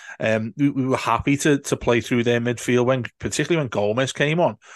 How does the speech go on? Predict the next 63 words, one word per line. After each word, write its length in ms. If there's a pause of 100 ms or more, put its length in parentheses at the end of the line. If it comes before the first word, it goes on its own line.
(200)
We 100
looked 180
like 140
a 100
different 480
side. 500 (480)
Um, 460 (100)
<laughs> 140
you 80
know, 140
I'm, 220
I'm 120
not 160
too 160
sure 180
that's 240
one 220
the 260 (420)
Dyche 300
will 80
have 120
played 300
for 200
too 240
much, 320
him, 200
him 200
coming 240
on 120
at 200
all, 260
really. 420 (440)
But 80
when 160
you 80
have 320
him 80
in, 160
you, 60
you 180
completely 420
re-see 400
his 100
quality, 520
and 280
without 280
a 40
shadow 260
of 80
a 20
doubt, 260
naming 280
it 100
early, 260
he 60
was 80
the 60
man 140
of 60
the 80
match 240
for 160
us. 160